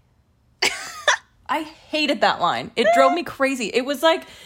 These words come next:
Speaker 2: this random aside that they would just throw in anytime, like, literally something happened.
Speaker 1: Mm-hmm.
Speaker 2: Like, Araya would turn around and just, like, see Rain and see the look in his eyes. "Son, fucking take me." He was looking at me like th-,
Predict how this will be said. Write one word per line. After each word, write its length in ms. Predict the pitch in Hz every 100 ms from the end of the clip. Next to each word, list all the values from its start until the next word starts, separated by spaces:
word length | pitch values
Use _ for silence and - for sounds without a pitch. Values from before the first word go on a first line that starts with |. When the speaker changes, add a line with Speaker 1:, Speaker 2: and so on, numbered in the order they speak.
| -
Speaker 2:
this 220 | - 320 247
random 340 | 269 320 381
aside 640 | 294 294 - 233 269 208
that 100 | 208
they 100 | 220
would 100 | 226
just 220 | 240 - -
throw 240 | 247 269
in 380 | 196 214 262 269 _ _ _ -
anytime, 520 | 240 220 277 269 269
like, 180 | 220 185
literally 500 | 175 196 208 214 214
something 520 | - 175 185 190 190
happened. 580 | 196 147 - 233 311 330
Speaker 1:
Mm-hmm. 400 | 214 247 190 196
Speaker 2:
Like, 320 | 220 208 - _ _ _ -
Araya 380 | 214 202 214 226
would 160 | 214 208
turn 220 | 226 214
around 220 | 196 196
and 100 | 202
just, 180 | 185 196
like, 140 | 190
see 460 | - - - 196 190
Rain 580 | 170 185 180 170 165 160
and 220 | 156 -
see 160 | 214
the 80 | 180
look 180 | 170 175
in 80 | 180
his 160 | 185
eyes. 300 | 175 170 - -
"Son, 500 | - - 254 226 185
fucking 480 | - - - - -
take 440 | - 233 226 -
me." 200 | - - 277 - - - -
He 60 | 294
was 240 | 214 208 240
looking 300 | 240 226 208
at 140 | -
me 160 | 226 202
like 160 | -
th-, 120 | -